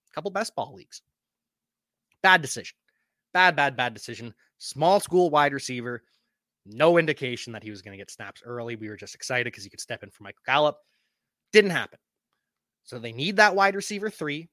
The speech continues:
I think they can get away with it at tight end, a tight end by committee with Jake Ferguson and Peyton Hendershot. And then this offensive line's still gonna be good. The Dallas Cowboys offensive line, it has gotten worse year over year. They lost their starting center,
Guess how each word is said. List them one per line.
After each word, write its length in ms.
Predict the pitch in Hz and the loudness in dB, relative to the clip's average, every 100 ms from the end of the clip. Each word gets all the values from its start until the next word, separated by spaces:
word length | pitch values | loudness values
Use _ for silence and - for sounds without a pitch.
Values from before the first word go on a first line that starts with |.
| _ | _
I 100 | - | -18
think 200 | - 160 | -8 -4
they 120 | 196 | -2
can 120 | 196 196 | -2 -2
get 140 | 190 | 0
away 260 | 202 185 180 | 2 2 2
with 140 | 170 | 0
it 80 | 185 | -2
at 120 | 170 | -2
tight 220 | 165 170 | -2 0
end, 180 | 156 147 | 0 -2
a 20 | |
tight 260 | 151 147 147 | -4 -4 -4
end 160 | 151 131 | -4 -2
by 160 | 131 | -4
committee 460 | 135 147 131 131 147 | -4 -8 -8 -8 -10
with 200 | 131 - | -12 -10
Jake 240 | 127 120 | -10 -10
Ferguson 440 | - 131 120 - 135 | -8 -10 -8 -10 -12
and 100 | 127 | -8
Peyton 260 | 139 127 | -10 -8
Hendershot. 480 | 127 135 - 120 123 - _ _ _ _ - | -8 -8 -6 -4 -4 -8 _ _ _ _ -6
And 140 | 175 | -2
then 80 | 240 | 0
this 160 | 311 | 0
offensive 500 | 294 311 320 339 330 | 0 0 -2 -4 -4
line's 300 | 277 285 311 | -2 -2 -2
still 240 | - - 226 | -4 -2 -2
gonna 180 | 240 247 | -2 -4
be 120 | 240 | -2
good. 260 | 240 233 - _ _ _ _ _ _ | -2 -2 -6 _ _ _ _ _ _
The 60 | 151 | 0
Dallas 200 | 240 285 | 2 2
Cowboys 320 | 269 247 240 | 2 0 2
offensive 380 | 220 214 220 202 | -2 -4 -8 -6
line, 140 | 208 - | -8 -4
it 120 | 233 | -4
has 100 | 302 | 0
gotten 340 | 311 285 190 143 | 2 2 0 -2
worse 380 | 143 180 - | 0 0 -4
year 360 | 131 127 151 160 | -12 -8 -4 -2
over 280 | 147 135 120 | -4 -6 -10
year. 480 | 107 127 151 156 151 _ _ - | -12 -6 -2 -2 -4 _ _ -8
They 120 | 139 | -6
lost 460 | 131 139 147 160 - | -6 -2 0 0 -4
their 100 | 139 | -8
starting 340 | - 147 127 | -2 -2 -2
center, 340 | - 143 139 | -4 -2 -2